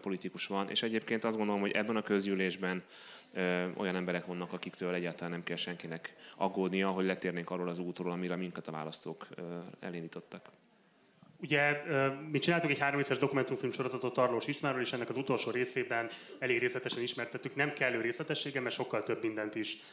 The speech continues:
Speaker 2: be lehetne mutatni, de azért, aki meglátta, vagy végignézte, az kapott egy képet arról, hogy hogy néz ki ez a deep state a fővárosi önkormányzatnál. És hogy, ö, hogyan lehet kezelni azt a helyzetet, hogy itt gyakorlatilag nem pusztán csak arról van szó, hogy a ner-nek a kitett és jól látható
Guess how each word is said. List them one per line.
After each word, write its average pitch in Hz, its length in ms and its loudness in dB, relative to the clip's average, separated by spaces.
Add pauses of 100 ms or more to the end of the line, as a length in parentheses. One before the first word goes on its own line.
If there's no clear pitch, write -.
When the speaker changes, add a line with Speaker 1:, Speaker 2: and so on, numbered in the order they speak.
(120)
Speaker 2:
be 117 100 0
lehetne 113 260 4
mutatni, 165 360 2
de 147 100 2
azért, 139 180 4
aki 127 160 0
meglátta, 120 800 4
vagy 117 120 0 (100)
végignézte, 117 680 0 (160)
az 131 120 -6
kapott 139 300 2
egy 120 60 -2
képet 113 320 -2
arról, 117 200 4
hogy 113 140 0
hogy 123 140 -2
néz 120 160 -2
ki 120 100 -4
ez 113 100 -2
a 110 140 -2
deep 113 180 -6
state 104 400 -6 (380)
a 107 360 2
fővárosi 110 520 2
önkormányzatnál. 107 880 -4 (300)
És 120 340 0
hogy, 123 300 2
ö, 123 200 6 (180)
hogyan 170 220 6
lehet 127 160 4
kezelni 123 300 2
azt 120 160 -2
a 123 60 0
helyzetet, 117 500 -2
hogy 117 140 -6
itt 120 100 -8
gyakorlatilag 127 600 0 (200)
nem 143 140 2
pusztán 143 240 2
csak 123 140 -2
arról 120 220 6
van 120 120 2
szó, 117 80 -2
hogy 120 100 -2
a 117 60 4
ner-nek 117 400 2
a 117 40 2
kitett 113 440 -2
és - 140 -4
jól 120 140 0
látható 110 640 0